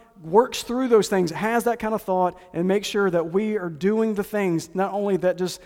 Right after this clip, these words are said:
need to get done, but also the things that should be done by each individual. If you say, "Well, you know, we just,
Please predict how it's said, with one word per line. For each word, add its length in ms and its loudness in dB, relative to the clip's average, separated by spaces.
need 300 0
to 60 -6
get 180 -2
done, 240 2
but 100 -2
also 200 -4
the 100 -6
things 180 -2
that 140 -4
should 320 -4
be 100 -2
done 400 -12
by 80 -10
each 340 -6
individual. 680 -8
If 160 -4
you 60 -6
say, 240 2
"Well, 280 4
you 120 0
know, 100 2
we 240 -4
just, 280 -2